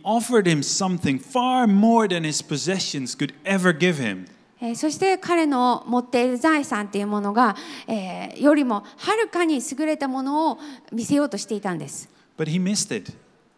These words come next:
Speaker 2: でも、この青年はそれを見逃しました。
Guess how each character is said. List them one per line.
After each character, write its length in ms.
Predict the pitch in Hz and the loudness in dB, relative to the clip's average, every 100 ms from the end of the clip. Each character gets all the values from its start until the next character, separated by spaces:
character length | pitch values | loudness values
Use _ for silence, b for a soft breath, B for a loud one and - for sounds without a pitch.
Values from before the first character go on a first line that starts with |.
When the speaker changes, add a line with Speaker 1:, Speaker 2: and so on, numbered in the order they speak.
| _ - | _ 0
Speaker 2:
で 100 | 381 | 2
も、 280 | 403 330 240 - | 4 2 0 -8
こ 100 | - | -2
の 100 | 302 302 | -2 0
青 160 | 311 | -2
年 240 | 302 302 302 | 0 -2 0
は 220 | 320 233 | 0 0
そ 140 | - | -2
れ 100 | 254 | -2
を 60 | 247 | 0
見 160 | 226 240 | 0 0
逃 180 | 269 | -2
し 120 | 269 269 | -2 -2
ま 120 | 247 | -4
し 80 | |
た。 140 | - | -6